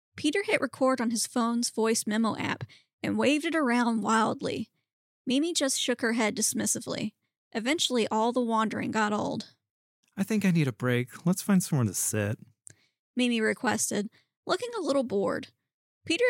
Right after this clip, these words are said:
Speaker 1: agreed, and the two found a large cooler to plop down on. Peter messed around with his phone, listening to the recordings he made.
Speaker 2: "Are we almost there? I feel like it's been way longer than thirty minutes,"
Speaker 1: Mimi asked impatiently. "Yeah, wait,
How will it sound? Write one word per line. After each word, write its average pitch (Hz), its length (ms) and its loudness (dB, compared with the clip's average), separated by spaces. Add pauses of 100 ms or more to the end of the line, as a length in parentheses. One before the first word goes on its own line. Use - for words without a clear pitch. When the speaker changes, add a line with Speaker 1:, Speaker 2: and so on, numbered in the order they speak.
Speaker 1:
agreed, 220 520 0 (240)
and 233 100 -4
the 233 80 -2
two 320 240 0
found 254 300 0
a 233 40 2
large 208 440 0
cooler 254 320 2
to - 80 -4
plop - 320 -2
down - 260 -2
on. - 300 -6 (500)
Peter 381 240 0
messed 277 300 0
around 226 220 2
with 220 100 -4
his - 160 -2
phone, 220 500 -2
listening 277 380 2
to 269 140 -6
the 240 80 2
recordings 214 500 -2
he - 80 -4
made. - 360 -6 (540)
Speaker 2:
"Are 147 100 -2
we 226 140 2
almost 269 360 0
there? 170 480 2 (160)
I - 60 -18
feel - 180 2
like 320 180 0
it's 202 80 -4
been 113 300 2
way 127 180 2
longer 120 320 2
than 98 200 2
thirty 104 280 2
minutes," 95 580 -2 (160)
Speaker 1:
Mimi 226 280 0
asked 208 320 -2
impatiently. 208 720 -2 (760)
"Yeah, 247 520 0
wait, 240 220 0